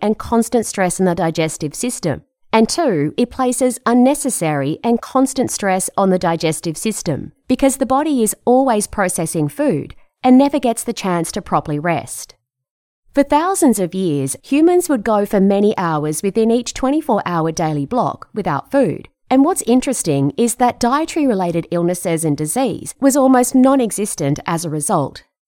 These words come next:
The more you give your body a chance to assimilate nutrients and to work through the natural digestive and detoxification process. And when you're able to do this,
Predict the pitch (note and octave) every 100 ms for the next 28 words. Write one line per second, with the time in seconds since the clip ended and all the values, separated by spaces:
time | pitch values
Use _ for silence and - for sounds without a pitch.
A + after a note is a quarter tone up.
0 | - C4 C4+ D#4+ E4+ A3+ A#3+ A3 G3 G3
1 | F3+ F3 E3 F3+ E3+ E3+ F3+ E3 - F#3+
2 | F3 D#3+ F3+ A#3 - F#3 C#3 - - -
3 | _ _ - D4+ E4 C#4 A3+ A3+ - A#3
4 | F#3+ F#3 F#3+ - A3 G#3 G3 E3 D3 -
5 | D#3 D3+ - - B3+ C4+ C#4 - F#3 -
6 | F#3 G3+ F#3 C#3+ D3+ D3 F3 D#3 - D3+
7 | - - - - _ _ _ _ C4 C4+
8 | E4+ F#4+ F4 A3+ A3 G3 F#3+ D#3 A3+ D4
9 | C#3+ - -